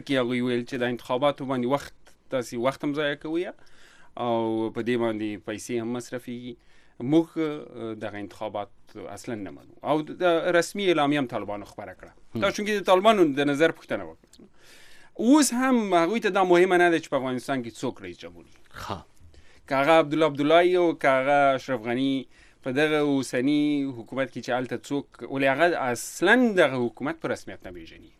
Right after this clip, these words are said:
Speaker 1: د طالبانو خبره که راځي. نو په واک کې شریکېدل خو هغه په دې شکل باندې، په دې واک کې د شریکېدو دپاره هیڅ تیار نه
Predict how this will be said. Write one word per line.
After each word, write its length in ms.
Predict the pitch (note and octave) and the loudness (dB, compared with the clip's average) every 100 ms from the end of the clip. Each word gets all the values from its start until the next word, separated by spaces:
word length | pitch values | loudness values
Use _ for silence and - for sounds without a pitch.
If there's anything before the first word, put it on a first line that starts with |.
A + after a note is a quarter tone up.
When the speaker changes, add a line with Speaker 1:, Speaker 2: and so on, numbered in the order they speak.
| - | -18
Speaker 1:
د 120 | G#2+ A#2+ | -8 -4
طالبانو 340 | A2 C#3+ F3 D3 | 2 4 4 2
خبره 240 | A#2+ A2+ | 0 -2
که 140 | - G#2 | -4 -12
راځي. 260 | F2+ - F2+ - - - - - - - - _ - | -14 -18 -20 -20 -20 -20 -20 -20 -20 -20 -20 _ -6
نو 100 | D#3 | 0
په 120 | F3+ F3 | 4 6
واک 160 | A#3 B3+ | 6 4
کې 80 | B3 A3 | 0 0
شریکېدل 520 | F#3+ - F3+ A3+ B3 | -2 2 4 4 2
خو 80 | A#3 | 0
هغه 240 | F#3+ G3 A3 | 0 0 0
په 60 | G#3 F#3 | -2 4
دې 100 | C#4+ - | 6 8
شکل 220 | A#3 F#3 D#3+ | 6 2 2
باندې، 240 | C3+ B2+ C#3 C#3 | 2 2 -2 -4
په 60 | D3 | -2
دې 60 | C#3+ C#3+ | -2 2
واک 140 | D#3 D#3+ | 2 2
کې 80 | D#3 C#3 | -4 -4
د 40 | C3 | -4
شریکېدو 480 | B2+ A#2+ C3 B2+ D3 C#3 | -4 -4 -4 -2 -4 -2
دپاره 260 | C#3+ C3 B2+ | -2 -2 -2
هیڅ 120 | - - | -8 -4
تیار 260 | B2+ C#3+ E3 | 0 0 0
نه 60 | F#3+ | -2